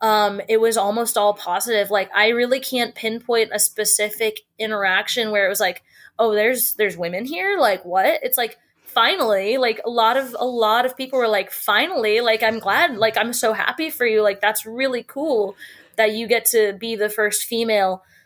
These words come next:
um, camp director there." Technically, we can't claim it was the first co-ed staff because apparently there, there was a woman, um, who worked, s-, uh, at Clear Creek for a partial season.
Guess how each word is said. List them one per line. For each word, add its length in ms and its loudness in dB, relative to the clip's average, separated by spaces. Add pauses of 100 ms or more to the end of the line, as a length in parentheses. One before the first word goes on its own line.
(220)
um, 280 2
camp 280 0
director 400 2
there." 300 -2 (560)
Technically, 540 -2
we 100 -2
can't 320 -2
claim 340 0
it 100 0
was 160 0
the 100 -4
first 400 -2
co-ed 340 0
staff 600 0 (440)
because 480 0
apparently 540 0
there, 320 0
there 220 2
was 180 2
a 60 0
woman, 420 -2
um, 380 0
who 180 -6
worked, 560 -2 (120)
s-, 360 -4
uh, 240 2
at 160 -2
Clear 220 2
Creek 280 -2
for 120 2
a 100 -2
partial 400 0
season. 560 -2